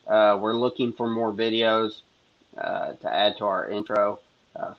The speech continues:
firefighting videos, uh, police videos, any military videos such as artillery, mortars, helicopters, planes. You got it. Send it to me 'cause, uh,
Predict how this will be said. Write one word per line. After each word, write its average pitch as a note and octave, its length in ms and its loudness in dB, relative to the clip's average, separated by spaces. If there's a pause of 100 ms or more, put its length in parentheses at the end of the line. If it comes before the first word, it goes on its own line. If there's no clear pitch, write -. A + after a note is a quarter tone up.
firefighting A2 600 4
videos, G#2 720 0 (420)
uh, C#2 280 -4
police G2 400 -10
videos, G2+ 680 -4 (580)
any G#2+ 320 -2
military G#2 800 -2
videos G#2 360 -2
such F#2+ 220 -12
as F#2 140 -16
artillery, G#2 880 -4 (360)
mortars, G2 720 -8 (540)
helicopters, G#2 720 -4
planes. A2 580 0 (160)
You A#2+ 180 -4
got C3+ 300 10
it. - 160 -2 (600)
Send D3+ 180 4
it D#3+ 100 0
to D#3 100 2
me B2+ 120 2
'cause, G#2 260 -10
uh, G#2 280 0